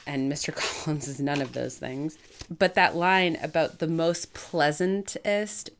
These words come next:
preservative from want, like, even then the line where her younger brothers are happy that she won't die an old maid 'cause it relieves them of having to take care of their older sister. Like,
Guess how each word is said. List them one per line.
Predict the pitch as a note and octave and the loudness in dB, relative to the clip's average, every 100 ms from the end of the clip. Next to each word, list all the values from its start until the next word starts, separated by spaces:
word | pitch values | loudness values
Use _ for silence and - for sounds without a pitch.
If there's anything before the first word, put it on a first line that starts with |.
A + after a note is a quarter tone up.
| _ _ _ | _ _ _
preservative | - F#3+ F3 D3+ D3 D#3 D#3 E3+ D3+ | -6 -2 0 0 -2 -4 -4 -4 -6
from | - D3+ | -6 -6
want, | C3+ C3 - D#2+ - - - _ - | -4 -6 -6 -8 -10 -14 -20 _ 0
like, | E3 - | 0 2
even | G3+ G#3 A3 | 2 4 6
then | G#3 G3+ | 8 8
the | G3 | 6
line | F3+ F3 F3+ | 8 8 8
where | E3+ D#3 - - | 6 6 4 4
her | F3+ | 6
younger | E3+ E3 E3 E3 | 6 4 4 2
brothers | D#3 D3 E3 D#3+ | 4 6 6 4
are | C#3+ | 4
happy | D3 C#3+ C#3+ C#3+ | 6 4 4 -4
that | C3 - | -4 -4
she | C#3 | -4
won't | D3 - | -4 -2
die | C#3+ D3 | -2 0
an | C#3+ | 0
old | C#3 C3+ C3 | -2 -4 -2
maid | D3 C#3 C3 | -2 -2 -2
'cause | D3+ | -2
it | C#3 | 0
relieves | D3+ C#3+ D3 D3 C3+ | 0 2 2 2 0
them | B2+ D#3 A#2+ F#2 B2 - - - | 2 4 2 -2 -6 -8 -14 -8
of | D#3 | 4
having | E3+ D3+ D3+ | 6 6 4
to | D3 | 0
take | - D3+ | 0 0
care | - D#3 E3 | 2 6 6
of | D#3+ | 6
their | C#3 - | 2 0
older | - - | -4 -6
sister. | - - - - | -6 -10 -8 -6
Like, | E2+ F2+ - | -6 -6 -10